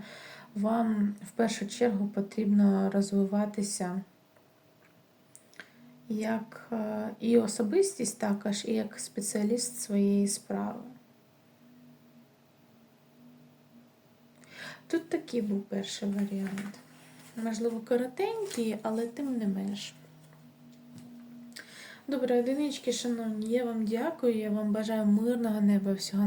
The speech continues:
найкращого, всіх благ, всяческих благословень.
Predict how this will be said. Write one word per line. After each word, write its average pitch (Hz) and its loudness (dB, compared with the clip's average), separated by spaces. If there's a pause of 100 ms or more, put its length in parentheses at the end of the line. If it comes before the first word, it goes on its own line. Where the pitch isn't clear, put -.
найкращого, 226 -2 (460)
всіх 240 2
благ, 208 2
всяческих 208 -2
благословень. 202 0